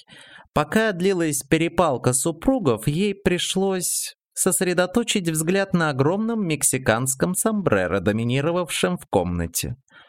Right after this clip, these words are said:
Она уже была готова уйти, но ее удержала важная причина. На работе она заявила, что замужем.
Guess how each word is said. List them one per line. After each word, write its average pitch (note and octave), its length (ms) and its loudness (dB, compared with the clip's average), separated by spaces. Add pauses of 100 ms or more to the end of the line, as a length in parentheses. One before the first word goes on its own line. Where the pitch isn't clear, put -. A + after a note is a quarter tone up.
(160)
Она F3 300 2
уже E3 160 0
была D#3 200 2
готова C#3+ 340 2
уйти, E3 520 -2
но D#3 160 0
ее D3 300 0
удержала F3 580 0
важная F3+ 400 0
причина. B2 800 -2 (340)
На A#2+ 140 2
работе D3 380 2
она C3+ 200 0
заявила, C3+ 560 0
что - 680 -2 (460)
замужем. F2 720 -2